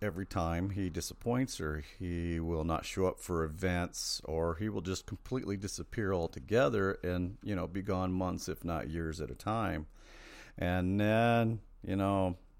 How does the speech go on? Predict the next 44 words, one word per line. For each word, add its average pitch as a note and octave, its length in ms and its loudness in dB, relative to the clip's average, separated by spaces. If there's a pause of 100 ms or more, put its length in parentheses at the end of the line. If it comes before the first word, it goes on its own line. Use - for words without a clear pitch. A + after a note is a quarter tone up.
(680)
comes A#2 320 2
time A2+ 300 2
for G2 100 -4
the G2 100 2
wedding, A2+ 460 4
and, G2+ 100 2
and G2+ 500 2
stepdad A#2+ 680 2
says, A2+ 220 -2
"Here, B2 360 0
you G2+ 120 -2
know, A#2 220 0 (200)
the G2+ 120 -2
only C#3+ 180 4
thing G#3+ 200 -2
I - 140 0
ask A2+ 460 -2
is G#2+ 100 -4
that G#2 160 2
I B2+ 140 4
get B2 260 0
twenty A#2+ 340 4
guests, - 720 0 (640)
and F#2+ 480 2
here A#2 380 6
are C3 80 8
their B2 180 6
names A2+ 240 4
and B2+ 100 4
addresses." G2 800 2 (480)
And G#2 400 2
the A#2 460 2
venue C3 720 4
that A#2+ 360 2
they A#2 180 6
had D#3+ 220 2
rented A2+ 440 4
was G#2 320 0
for G2+ 220 -2
two D3 260 -2
hundred B2+ 240 2
and A#2+ 80 -6
fifty - 400 -4
people. - 400 -6